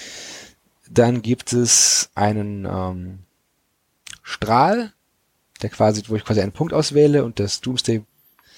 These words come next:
Strahl quasi dann relativ lange durch den Space auf diesen Pu-, auf, auf den Punkt zu, in einer langen Linie. Ich weiß jetzt die, die Dista-, Distanz nicht auswendig, aber irgendwie zweimal Kilometer oder so wird das Ding schon in eine Richtung strahlen, dann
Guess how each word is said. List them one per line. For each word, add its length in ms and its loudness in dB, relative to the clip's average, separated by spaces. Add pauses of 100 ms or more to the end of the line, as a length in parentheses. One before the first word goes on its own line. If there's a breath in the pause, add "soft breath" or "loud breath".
(1000 loud breath)
Strahl 420 2
quasi 320 2
dann 220 2
relativ 320 -2
lange 640 4
durch 220 -8
den 120 -10
Space 300 4
auf 100 2
diesen 180 0
Pu-, 140 2
auf, 240 -6
auf 140 -12
den 220 -6
Punkt 240 -2
zu, 200 2
in 60 4
einer 100 2
langen 200 2
Linie. 540 4
Ich 180 -8 (480)
weiß 160 -2
jetzt 160 -2
die, 60 -6
die 100 -6
Dista-, 300 0
Distanz 360 2
nicht 180 0
auswendig, 640 0
aber 140 0
irgendwie 280 -4
zweimal 380 2
Kilometer 360 0
oder 100 2
so 160 -2
wird 100 -8
das 120 -6
Ding 120 -2
schon 280 -6 (1040 loud breath)
in 80 -6
eine 140 0
Richtung 380 -2
strahlen, 560 4
dann 360 -4